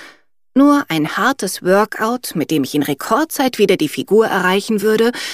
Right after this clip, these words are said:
die ich zu Beginn des Studiums gehabt hatte. Und dann wäre endlich Ruhe.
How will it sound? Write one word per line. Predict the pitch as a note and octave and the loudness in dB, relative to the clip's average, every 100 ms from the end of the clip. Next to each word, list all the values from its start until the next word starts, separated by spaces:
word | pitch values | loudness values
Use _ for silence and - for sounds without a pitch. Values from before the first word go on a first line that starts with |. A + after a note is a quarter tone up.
| - | -4
die | C#4+ | -2
ich | C4+ | -2
zu | - | 0
Beginn | C#4+ C#4 A3+ F#3 | 0 2 4 4
des | E3 | 2
Studiums | - E3 - D3 D3+ | -2 -4 0 0 0
gehabt | - D3 C3+ - | -4 -4 -4 -6
hatte. | - - - - - - _ _ _ | -12 -12 -14 -18 -20 -20 _ _ _
Und | A#3 A3 - | 0 0 0
dann | G#3+ A#3 C4 A#3+ | 0 4 4 4
wäre | D#3+ - - | 0 -4 -4
endlich | - G3 G#3 F3+ F3 - | 0 0 0 -2 -4 -2
Ruhe. | D#3+ C#3+ - | 0 0 -4